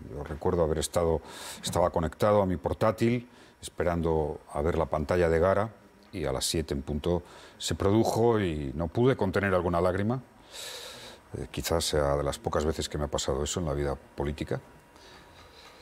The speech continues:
Fui muy consciente de lo que representaba, muy consciente de lo que podrían sentir las familias de las víctimas, que siempre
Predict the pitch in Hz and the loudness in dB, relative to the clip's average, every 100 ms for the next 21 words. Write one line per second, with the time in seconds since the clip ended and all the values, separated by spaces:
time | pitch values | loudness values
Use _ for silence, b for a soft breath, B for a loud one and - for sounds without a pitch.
0 | B - - 107 104 98 90 - 104 98 | B -14 -2 2 4 4 2 0 0 0
1 | 82 78 76 71 73 71 73 87 92 113 | 0 0 -2 -4 -4 -4 -2 2 2 2
2 | - - _ _ _ B B B B B | -2 -20 _ _ _ B B B B B
3 | B B B B B B B B - 92 | B B B B B B B B -2 2
4 | 104 101 92 - 117 107 87 80 78 78 | 4 4 2 4 4 4 2 2 0 0
5 | 80 85 82 90 85 82 76 107 101 82 | -2 0 2 2 2 -2 0 2 2 2
6 | - 80 82 85 82 82 76 82 - - | 0 -2 0 0 0 0 0 0 -2 0
7 | 85 101 - - - - _ _ - - | 0 2 0 -4 -10 -20 _ _ -20 -20
8 | - - 71 - 87 82 80 73 71 | -16 -6 -2 0 2 0 2 0 0